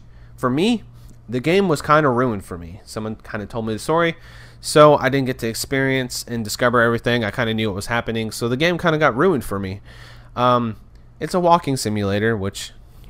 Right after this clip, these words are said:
if you don't know what that is, you just kinda walk and you discover things in the environment and you learn the story from the environment. It's a pretty cool game, actually. It's, it's a fascinating take on an, an interactive story.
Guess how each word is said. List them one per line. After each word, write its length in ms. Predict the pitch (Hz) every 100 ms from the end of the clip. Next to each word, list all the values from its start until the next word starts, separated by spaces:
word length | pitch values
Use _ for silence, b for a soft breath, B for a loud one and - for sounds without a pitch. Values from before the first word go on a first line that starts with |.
| - -
if 180 | 113
you 60 | 110
don't 120 | 107
know 80 | 104
what 100 | 101
that 140 | 107
is, 240 | 131 127 -
you 140 | 104
just 140 | 104 -
kinda 180 | 110
walk 320 | 104 123 127 -
and 140 | 107
you 80 | 104
discover 520 | 98 - 110 107 107 B B B
things 240 | 123 123 117
in 60 |
the 140 | 117 107
environment 520 | 104 101 104 107 -
and 120 | 104
you 80 | 101
learn 220 | 101 104
the 80 | 104
story 360 | - 92 95 95
from 280 | - 110
the 100 | 101
environment. 720 | 104 98 90 85 - - - - - -
It's 120 | -
a 60 | 143
pretty 180 | 247
cool 160 | 262 196
game, 280 | 151 101 95
actually. 360 | - 120 - 110
It's, 120 | 107 - -
it's 140 | 113
a 40 |
fascinating 640 | - 147 175 175 160 156 151 B B B B
take 440 | - 170 143 - -
on 260 | 110 110
an, 100 | 107
an 100 | 107 107
interactive 520 | 131 123 123 110 95
story. 420 | - 98 87 80